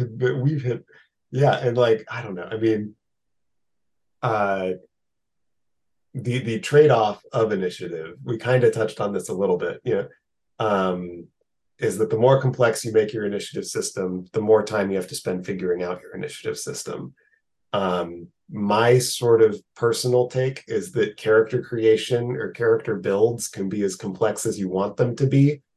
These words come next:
but play at the table needs to be fast. Uh, like, try and hide, like, as much of that complexity, like, keep as much of that complexity on the character sheet as you can, but, like,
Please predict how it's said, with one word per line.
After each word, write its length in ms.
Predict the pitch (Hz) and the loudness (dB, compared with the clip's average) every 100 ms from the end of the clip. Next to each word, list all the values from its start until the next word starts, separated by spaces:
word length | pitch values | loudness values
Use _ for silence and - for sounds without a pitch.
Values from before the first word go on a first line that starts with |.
| - | -4
but 280 | 98 107 - | 0 0 -2
play 360 | - 110 113 | 2 6 6
at 100 | 104 | 6
the 100 | 92 | 0
table 480 | - 95 98 123 110 | -6 -4 0 2 2
needs 300 | 98 101 - | -2 -4 -6
to 80 | 98 | -8
be 160 | 98 | -8
fast. 680 | 90 92 85 123 135 - - _ _ _ _ _ _ _ _ _ | -8 -8 -6 -4 -4 -6 -12 _ _ _ _ _ _ _ _ _
Uh, 480 | 98 92 87 85 85 101 | -6 -4 -4 -6 -8 -4
like, 260 | 92 90 | -2 -4
try 240 | - 127 120 | -4 2 2
and 100 | 107 | 2
hide, 380 | - 101 101 95 | 0 -4 -4 -4
like, 180 | 92 | -6
as 140 | 98 - | -6 -6
much 200 | 101 104 | -6 -2
of 60 | |
that 140 | 98 95 | -4 -6
complexity, 680 | 98 92 98 - 101 98 - | -10 -8 -8 -6 -8 -8 -6
like, 200 | 87 - | -8 -8
keep 160 | - 165 | -6 -2
as 100 | 151 | 2
much 160 | 185 185 | 2 4
of 60 | |
that 140 | 160 151 | 2 2
complexity 500 | 139 139 135 135 120 | 2 2 0 2 2
on 100 | 107 | 0
the 80 | |
character 360 | 104 120 110 110 | 0 0 0 -2
sheet 200 | - 107 | -10 -6
as 140 | 95 | -6
you 80 | 98 | -6
can, 320 | 92 101 87 87 | -8 -8 -8 -8
but, 140 | 90 | -8
like, 200 | 101 92 | -8 -8